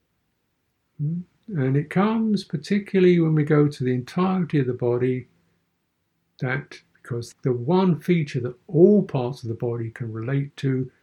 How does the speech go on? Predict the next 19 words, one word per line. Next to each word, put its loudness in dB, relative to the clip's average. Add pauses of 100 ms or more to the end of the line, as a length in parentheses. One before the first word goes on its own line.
(360)
is -4
this -8
stable -8 (200)
inner -6
presence. -10
It's -10
like -4
the -16
spine. -10 (320)
All -2
the -2
nerves -4
run -10
off -16
of -10
that, -16 (420)
using -6
an -8
anatomical -10